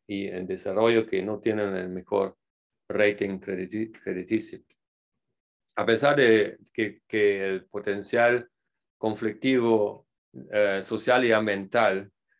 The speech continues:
es menor, es signific-, significativamente menor que en caso de plantas convencionales, esa diferencia tiene que ser explicada bien. Entonces hay que hacer un, un, unas campañas de información, ¿no? Ahorita por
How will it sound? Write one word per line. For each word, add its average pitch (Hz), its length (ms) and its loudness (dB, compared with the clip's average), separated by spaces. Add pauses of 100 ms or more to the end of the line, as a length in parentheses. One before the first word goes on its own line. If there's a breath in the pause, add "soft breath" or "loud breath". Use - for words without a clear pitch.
(160)
es 113 140 -4
menor, 113 560 0
es 104 160 -14
signific-, 110 640 -6
significativamente 107 1000 -2
menor 101 320 -4
que 98 100 -8
en 90 320 -10 (100)
caso 101 300 -4
de 90 120 -8
plantas 95 380 -8
convencionales, 113 920 -4 (280 soft breath)
esa 113 260 0
diferencia 104 560 0
tiene 101 260 -6
que 104 80 -2
ser 101 180 -4
explicada 87 560 -4
bien. 82 240 -6
Entonces 85 300 -14
hay 95 140 -4
que - 100 -16
hacer 90 260 -4
un, 90 280 -8 (680 soft breath)
un, 104 340 -4
unas 104 320 -4
campañas 95 500 -2
de 95 60 -6
información, 85 760 -8
¿no? 107 180 -16 (680 soft breath)
Ahorita 120 400 4
por 98 500 4